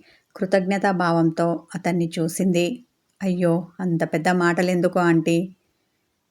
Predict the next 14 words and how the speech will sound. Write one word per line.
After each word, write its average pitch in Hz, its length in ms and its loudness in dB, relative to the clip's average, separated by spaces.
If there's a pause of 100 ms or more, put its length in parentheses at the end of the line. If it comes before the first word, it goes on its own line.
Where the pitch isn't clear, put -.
(160)
మీ 196 120 2
ముందు 185 280 4
ఫ్లాట్‌లోనే 185 520 2
ఉండి 170 340 4 (260)
ఈ 196 140 2
మాత్రం 170 400 2
సహాయం 180 420 0
చెయ్యకపోతే 175 720 0
ఎలా? 165 240 4 (480)
అయినా 175 360 4
నేనేమంత 170 600 4
పెద్ద 170 320 0
సహాయం 185 400 0
చేశానని? 180 640 2